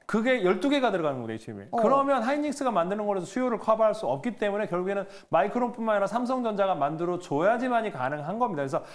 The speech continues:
Speaker 1: 안 되는 삼성전자한테 잘 되게끔 할 수밖에 없는 엔비디아의 입장이고 삼성전자가 밀리는 이유는 그것 때문에 밀리는 게 아니고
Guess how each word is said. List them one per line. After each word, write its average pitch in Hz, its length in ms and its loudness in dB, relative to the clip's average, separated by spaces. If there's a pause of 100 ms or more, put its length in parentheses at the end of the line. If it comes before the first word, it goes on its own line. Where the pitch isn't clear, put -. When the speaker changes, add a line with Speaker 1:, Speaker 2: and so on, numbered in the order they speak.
(140)
Speaker 1:
안 208 320 0
되는 240 800 0
삼성전자한테 220 640 -2
잘 175 220 0
되게끔 214 320 0
할 214 140 0
수밖에 262 360 2
없는 202 220 0
엔비디아의 180 480 0
입장이고 190 800 2 (180)
삼성전자가 226 880 0
밀리는 214 640 0
이유는 165 340 -2
그것 277 460 0
때문에 247 320 0
밀리는 165 300 -2
게 196 60 0
아니고 143 220 -2